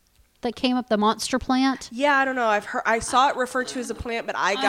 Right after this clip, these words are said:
Speaker 1: don't
Speaker 2: that it was,
Speaker 1: know
Speaker 2: it's, it was some kind of an animal.
Speaker 1: what that was.
Speaker 2: Yeah.
Speaker 1: It was much more tentacly
Speaker 2: Yeah.
Speaker 1: than that. So that would be awesome. Um, but you can also find us at our website at, uh, random T podcast dot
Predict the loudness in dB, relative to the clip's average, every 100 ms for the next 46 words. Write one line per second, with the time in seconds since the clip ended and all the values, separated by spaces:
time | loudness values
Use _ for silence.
0 | 2 2 4 6 8 8 8 6 2 0
1 | -6 -8 -10 -10 -8 -6 -6 -4 0 0
2 | 0 -4 -4 -4 -4 -4 -6 -8 -6 -6
3 | -4 -6 -6 -8 -10 -6 0 0 -2 -6
4 | -4 -4 -6 -10 _ _ -12 -12 -14 -20
5 | -14 -6 -4 -2 -4 -8 -12 -12 -8 -8
6 | -10 _ _ -20 _ -10 -8 -6 -8 -6
7 | -6 -6 -8 -10 -20 -20 -8 2 4 6
8 | 4 0 0 2 2 4 2 4 4 6
9 | 4 0 -2 0 2 2 0 0 -2 0
10 | 0 0 0 -2 -2 -4 -6 -4 -2 0
11 | 0 -2 -4 -6 -2 -2 -2 -4 -4 -4
12 | -6